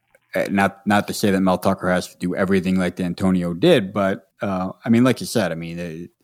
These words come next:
the Big Ten is the haves and the have-nots, and Ohio State is the haves, <laughs> and everybody else, frankly, is the have-nots. And you're, um,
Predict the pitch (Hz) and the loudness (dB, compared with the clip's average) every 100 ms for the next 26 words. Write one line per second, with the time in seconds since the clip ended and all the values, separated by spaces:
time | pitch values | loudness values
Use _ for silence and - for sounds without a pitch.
0 | _ _ _ _ _ _ - 120 156 - | _ _ _ _ _ _ -2 2 4 4
1 | 147 139 117 107 113 110 98 101 82 92 | 4 4 2 2 4 2 2 0 0 -2
2 | 82 82 78 - - - - 87 85 80 | -4 -8 -12 -14 -20 -20 -20 -20 -20 -20
3 | 80 92 - - _ _ _ - 82 95 | -20 -20 -20 -20 _ _ _ -14 -4 0
4 | 90 - 98 92 - 85 87 85 85 85 | 0 -2 -4 -4 -6 -14 -12 -8 -6 -6
5 | 85 95 - 135 104 95 90 82 87 82 | -6 -6 -2 -4 -4 -6 -6 -6 -6 -6
6 | 82 82 - 78 85 78 80 - 82 82 | -8 -8 -14 -18 -18 -18 -18 -18 -18 -20
7 | - 78 78 78 76 67 - - - 85 | -18 -16 -16 -14 -16 -16 -20 -18 -18 -14
8 | 87 90 95 - 82 87 | -10 -8 -4 -4 -4 -8